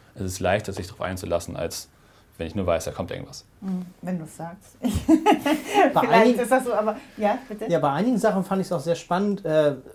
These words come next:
Speaker 3: mal so einen Einblick zu kriegen, ähm, wie denn dieser Energiemix eigentlich aussehen könnte. Weil natürlich, ähm, sind, sind Leute, die überlegen, okay, äh, ich muss mich auf irgendeine neue Energieform einstellen, wie mache ich das denn? Also,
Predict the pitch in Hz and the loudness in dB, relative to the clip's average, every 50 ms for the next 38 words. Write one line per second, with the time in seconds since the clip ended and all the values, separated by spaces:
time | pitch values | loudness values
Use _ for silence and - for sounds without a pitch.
0 | - - 139 143 143 143 139 151 143 - - 147 165 170 180 - - - - - | -18 -14 -10 -6 -4 -4 -4 -4 -6 -6 -6 -6 -4 -4 -6 -8 -10 -18 -18 -14
1 | - - 170 160 156 156 156 156 - - - 143 139 139 135 131 131 135 135 131 | -8 -6 -4 -4 -4 -4 -6 -6 -8 -8 -6 -2 0 2 2 2 2 0 -2 -4
2 | 127 127 127 127 127 123 123 120 120 - - 117 113 - - - - - - - | -4 -6 -6 -6 -6 -6 -8 -10 -12 -14 -16 -18 -20 -20 -20 -20 -20 -20 -20 -20
3 | - - - 156 170 180 190 185 175 - - 156 139 135 139 131 143 131 135 131 | -16 -8 -4 -2 0 2 2 0 -2 -4 -4 -2 -2 -2 -2 -4 -4 -6 -6 -6
4 | 131 123 113 120 156 170 151 139 165 202 - - - - - 131 127 127 127 117 | -10 -10 -6 -4 -4 -4 -2 -2 -4 -4 -6 -8 -14 -12 -10 -10 -8 -10 -10 -10
5 | - 147 165 175 - - 113 95 98 98 - 98 92 90 - - 92 104 113 120 | -6 -4 -4 -4 -4 -6 -10 -10 -10 -12 -14 -16 -18 -18 -16 -16 -12 -8 -8 -8
6 | 113 113 123 123 123 - - 170 196 220 220 202 - - - _ _ - _ _ | -8 -8 -10 -10 -10 -4 0 2 2 2 0 -2 -6 -8 -20 _ _ -20 _ _
7 | _ - 147 147 147 143 147 143 139 143 - _ _ _ _ _ _ _ _ _ | _ -4 -2 -2 0 0 -2 -4 -6 -6 -10 _ _ _ _ _ _ _ _ _
8 | _ _ - - 139 131 123 120 120 - - _ _ _ _ _ _ _ - - | _ _ -12 -8 -6 -6 -6 -8 -12 -16 -20 _ _ _ _ _ _ _ -14 -10
9 | 135 123 113 120 120 151 180 170 190 180 143 143 139 131 131 131 - - 143 127 | -10 -8 -6 -2 2 2 2 2 0 -2 -2 -2 -6 -6 -8 -12 -14 -10 -8 -6
10 | 123 113 131 143 143 156 143 127 - - - 143 135 135 135 - - 127 127 123 | -4 -2 -2 -2 -2 -4 -6 -8 -10 -8 -6 -2 -2 0 0 -2 -4 -6 -8 -8
11 | 113 - - - - 143 143 160 139 - 110 123 - 127 139 139 143 - 123 127 | -8 -10 -12 -10 -10 -10 -10 -10 -12 -14 -14 -14 -10 -10 -8 -8 -10 -10 -10 -8
12 | 123 123 123 123 123 139 143 143 139 135 131 - - - 143 127 123 117 - 170 | -8 -8 -8 -6 -4 -2 -2 -2 -2 -2 -4 -8 -12 -10 -8 -8 -8 -6 -2 -4
13 | 190 180 - - 135 120 123 123 107 139 165 156 143 - - - 120 120 139 135 | -4 -4 -4 -8 -10 -10 -10 -10 -12 -10 -10 -10 -10 -12 -14 -14 -12 -10 -10 -10
14 | 120 127 139 165 160 160 143 - 98 90 - - 85 87 90 - - 123 123 131 | -10 -8 -8 -8 -8 -10 -12 -16 -18 -18 -18 -18 -18 -18 -14 -10 -8 -6 -4 -4
15 | 127 123 | -4 -6